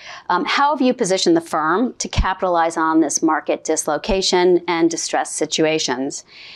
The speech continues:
And are there particular industries and regions that you see offering the greatest opportunities to deploy credit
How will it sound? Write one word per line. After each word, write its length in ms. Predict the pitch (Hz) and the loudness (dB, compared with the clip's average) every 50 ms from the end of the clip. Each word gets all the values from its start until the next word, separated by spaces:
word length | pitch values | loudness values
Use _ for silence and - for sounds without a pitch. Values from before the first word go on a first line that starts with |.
| - - _ - | -20 -20 _ -6
And 300 | 196 185 185 180 180 180 - | -4 -4 0 0 0 0 0
are 120 | 185 185 | 0 0
there 100 | 180 180 | 0 0
particular 440 | 175 175 - 202 185 - 202 190 180 - | -2 -2 -4 -4 -2 0 0 0 0 2
industries 500 | 214 233 233 226 220 - - 185 175 170 165 | 0 0 0 0 -2 -2 -2 -2 0 0 2
and 100 | 160 165 | 2 4
regions 600 | 170 170 170 170 196 202 220 233 240 233 - - | 4 4 2 2 2 2 2 2 2 0 -2 -2
that 280 | - 185 170 170 165 - | -2 0 0 0 0 2
you 140 | 170 175 175 | 2 2 2
see 240 | 170 - 165 160 - | 4 2 2 2 2
offering 400 | 151 156 156 - - 165 160 156 | 2 0 0 0 -2 0 0 0
the 80 | 151 | 0
greatest 340 | 151 160 151 151 160 156 - | 0 -2 -2 -2 -2 -4 -4
opportunities 760 | - 147 - - 147 - 165 151 156 156 165 185 190 185 - | -4 -4 -2 -4 -4 0 0 0 2 4 2 2 2 -2 -6
to 180 | - - - 170 | -6 -4 -4 -2
deploy 340 | 160 165 160 - 165 151 147 | -2 -4 -4 -2 -2 -4 -4
credit 420 | - - 156 139 165 196 226 - | -4 -4 -4 -2 0 0 -2 -2